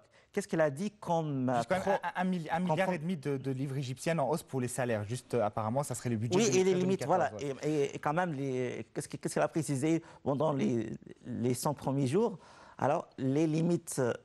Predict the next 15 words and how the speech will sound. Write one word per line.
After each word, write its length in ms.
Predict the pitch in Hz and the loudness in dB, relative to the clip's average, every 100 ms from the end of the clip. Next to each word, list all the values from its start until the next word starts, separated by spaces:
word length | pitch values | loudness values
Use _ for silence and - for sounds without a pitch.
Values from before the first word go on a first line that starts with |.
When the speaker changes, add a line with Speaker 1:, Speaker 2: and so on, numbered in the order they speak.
| - | 0
Speaker 1:
minimum, 500 | 131 165 160 151 139 | 2 2 0 0 0
maximum 480 | 127 - 127 131 113 | -2 -2 -2 0 -2
des 80 | |
salaires, 540 | 101 123 156 240 180 - - - - - - | -2 0 2 0 -2 -10 -20 -20 -20 -18 -10
ben, 240 | 117 123 | -2 -2
je 40 | - | 0
sais 100 | 139 | -2
pas, 300 | 165 170 156 | 2 2 2
les 140 | 139 | -2
salaires 320 | - 127 135 | -2 -2 -2
seront, 720 | - 110 135 160 156 147 127 117 | -4 -4 0 2 2 2 2 0
euh, 40 | |
manim-, 520 | 110 117 135 127 117 - _ _ - | 0 0 0 -2 -4 -8 _ _ -4
on 120 | 117 | 0
dit, 280 | 110 135 | 0 0